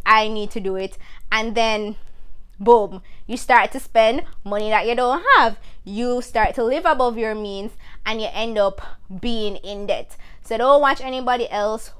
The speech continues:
watch your own self, run your own race, manage your own money.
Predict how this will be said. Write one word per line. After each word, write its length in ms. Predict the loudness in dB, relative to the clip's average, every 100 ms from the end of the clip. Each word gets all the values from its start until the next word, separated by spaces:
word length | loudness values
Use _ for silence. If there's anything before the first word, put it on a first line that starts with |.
| -6
watch 400 | 2 2 2 -4
your 180 | -2
own 300 | 0 -2 -4
self, 360 | -4 -2 -2 -2
run 360 | -8 -2 -2 -2
your 180 | -2 0
own 280 | 0 0 -2
race, 500 | -4 -2 -2 -4 -10 -16 -16 -4
manage 400 | -2 -2 -4 -2
your 160 | -2
own 260 | -2 -4 -6
money. 380 | -8 -8 -8